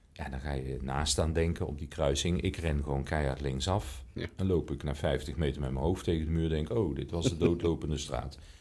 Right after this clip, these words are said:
Speaker 1: Draai ik om, maar ik ren alweer lang naar rechts.
Speaker 2: Ja.
Speaker 1: En die ander staat nog op de kruising na te denken.
Speaker 2: Ja.
Speaker 1: Dus wees niet bang voor verandering, want het kan ook altijd weer terug.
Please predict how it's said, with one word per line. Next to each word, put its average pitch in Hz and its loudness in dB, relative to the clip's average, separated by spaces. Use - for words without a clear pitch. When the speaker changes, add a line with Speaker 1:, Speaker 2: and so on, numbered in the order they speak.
Speaker 1:
Draai 85 4
ik 71 -2
om, 90 4
maar 85 2
ik 95 -2
ren 92 4
alweer 82 4
lang 95 6
naar 85 4
rechts. 101 4
Speaker 2:
Ja. 82 2
Speaker 1:
En 98 0
die 85 2
ander - 4
staat 80 2
nog 80 0
op 71 -2
de - -6
kruising 73 0
na 85 0
te 85 -6
denken. 65 -8
Speaker 2:
Ja. 80 -2
Speaker 1:
Dus 85 0
wees 110 6
niet 90 2
bang 104 6
voor 85 4
verandering, 73 0
want 92 0
het 98 -2
kan 107 0
ook 101 0
altijd 104 -2
weer 98 0
terug. 113 -4